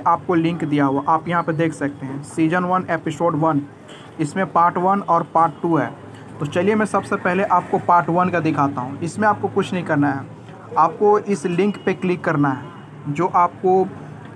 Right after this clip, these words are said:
ब्लू color का जो link नज़र आ रहा है उस पर आपको click करना है।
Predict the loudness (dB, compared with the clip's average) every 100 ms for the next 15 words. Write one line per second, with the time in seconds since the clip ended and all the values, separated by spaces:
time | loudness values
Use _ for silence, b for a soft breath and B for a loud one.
0 | -8 -2 2 2 4 2 2 0 0 0
1 | 0 0 2 4 4 2 0 -6 -2 0
2 | 2 2 -2 -4 -4 -2 -2 -2 -2 -4